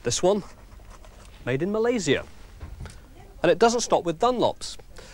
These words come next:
Another famous British name is Clarks, and this is a shoe for jogging, fashionable pastime of the moment. And this one, if we look around carefully, oh yes, there we are,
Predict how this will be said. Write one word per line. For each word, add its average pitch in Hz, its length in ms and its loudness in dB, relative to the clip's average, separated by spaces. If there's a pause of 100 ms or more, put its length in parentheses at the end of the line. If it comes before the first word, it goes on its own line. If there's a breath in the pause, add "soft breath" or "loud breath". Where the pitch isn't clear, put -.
(180 loud breath)
Another 233 200 6
famous 143 320 2
British 147 200 -2
name 180 200 2
is 233 100 -4
Clarks, - 680 2 (180)
and 127 120 2
this 185 140 2
is 151 80 0
a 156 60 4
shoe 170 420 4 (140)
for 160 100 -4
jogging, 131 520 0
fashionable 123 600 -6
pastime 110 380 -4
of 110 100 -4
the 117 60 -2
moment. 175 340 2 (260 loud breath)
And 139 80 0
this 202 200 2
one, 147 160 4
if 170 120 -2
we 139 80 2
look 147 140 2
around 131 300 4
carefully, 151 360 2
oh 202 60 2
yes, 156 220 2
there 139 140 0
we 131 80 2
are, 165 200 4